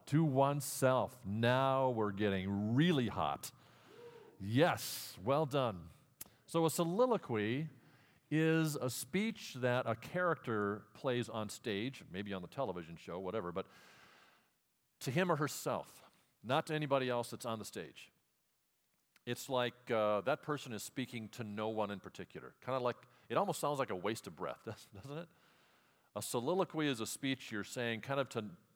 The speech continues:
to the air and to your heart. Um, I, uh, I actually speak a lot of soliloquies. Like when, when I'm behind a slow driver, I tend to soliloquize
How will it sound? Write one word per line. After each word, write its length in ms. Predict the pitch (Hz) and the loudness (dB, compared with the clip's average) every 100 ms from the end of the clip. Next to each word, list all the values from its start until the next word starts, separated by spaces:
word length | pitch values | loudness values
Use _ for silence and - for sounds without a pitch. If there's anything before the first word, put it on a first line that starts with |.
| _ _ | _ _
to 80 | - | -12
the 160 | 117 113 | -8 -6
air 380 | 104 90 73 - - _ _ _ | -4 -6 -8 -14 -20 _ _ _
and 80 | 101 | -16
to 80 | 104 | -10
your 140 | 104 92 | -6 -6
heart. 440 | - 73 62 - _ _ _ _ _ _ _ _ _ _ _ | -4 -8 -8 -20 _ _ _ _ _ _ _ _ _ _ _
Um, 560 | 92 92 90 87 85 87 - _ _ _ _ _ _ _ - - _ _ _ _ | -8 -4 -2 -2 -4 -8 -18 _ _ _ _ _ _ _ -14 -14 _ _ _ _
I, 180 | 156 226 | 2 2
uh, 240 | 160 160 156 | 4 2 2
I 120 | 131 | 2
actually 260 | 185 180 139 | 2 0 -4
speak 260 | - 151 120 | -4 -2 0
a 60 | |
lot 220 | 110 123 | 2 2
of 80 | 123 | 2
soliloquies. 600 | - 90 85 85 - 71 | -2 -6 -8 -10 -12 -8
Like 160 | 92 - | -8 -4
when, 200 | 123 123 - | -6 -6 -2
when 140 | 120 | 2
I'm 100 | 170 | 2
behind 340 | 147 135 143 | 2 0 -2
a 40 | 107 | -4
slow 340 | - 123 131 | -4 0 0
driver, 460 | 127 110 107 87 78 | 0 0 -2 -2 -6
I 120 | 101 104 | -4 -4
tend 220 | 135 127 | -4 -6
to 40 | |
soliloquize 840 | 107 98 107 92 - 80 69 - | -6 -6 -6 -6 -6 -6 -6 -12